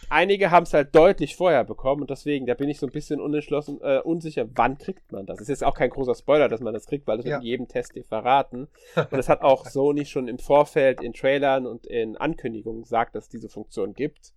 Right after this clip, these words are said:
Speaker 2: Okay.
Speaker 1: Nur wie man die freischaltet, das ist immer noch ein Rätsel für mich so. Bin
Speaker 2: Wo,
Speaker 1: mal gespannt, wann
Speaker 2: wo wir's
Speaker 1: das
Speaker 2: ja
Speaker 1: dann
Speaker 2: gerade
Speaker 1: kommt.
Speaker 2: davon hatten, dass es so schön ist, dass man hier angezeigt bekommt, was man zum Freischalten von Dingen tun muss, ne?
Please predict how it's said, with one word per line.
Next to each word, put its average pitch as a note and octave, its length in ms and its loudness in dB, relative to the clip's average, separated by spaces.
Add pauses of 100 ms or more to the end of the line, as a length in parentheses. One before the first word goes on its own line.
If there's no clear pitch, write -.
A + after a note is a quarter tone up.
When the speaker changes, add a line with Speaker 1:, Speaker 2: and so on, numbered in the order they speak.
(100)
Speaker 2:
Okay. C3+ 400 -12 (300)
Speaker 1:
Nur D3 220 4
wie E3 60 0
man D3 140 8
die B2+ 80 -2
freischaltet, A#2+ 880 6
das C#3 180 2
ist A3 140 -2 (160)
immer E3+ 200 4
noch F3+ 120 2
ein G3+ 60 -2
Rätsel D3+ 380 0
für C3 180 0
mich A#2+ 240 -6
so. A#2+ 300 -2 (720)
Bin E3 100 0
Speaker 2:
Wo, F#3 60 10
Speaker 1:
mal G3 100 12
gespannt, C#3+ 460 2
wann E3 160 6
Speaker 2:
wo - 60 4
wir's G#3+ 100 10
Speaker 1:
das - 60 -4
Speaker 2:
ja G#3 100 12
Speaker 1:
dann D#3+ 80 0
Speaker 2:
gerade D#3 300 8
Speaker 1:
kommt. - 40 -8
Speaker 2:
davon F#3 320 2
hatten, F#3 300 0
dass D#3 160 -2
es D#3+ 140 -6
so E3+ 80 0
schön F#3 300 0
ist, F3+ 160 -6
dass E3+ 120 -8
man F3 140 -6
hier F3 180 2
angezeigt F3 480 0
bekommt, D#3+ 420 -2
was D#3 160 -4
man D#3+ 120 -8
zum D3 180 -8
Freischalten D3+ 580 2
von C#3+ 200 -10
Dingen D3+ 260 -8
tun F3 220 -6
muss, C3 320 -10
ne? D3 180 -6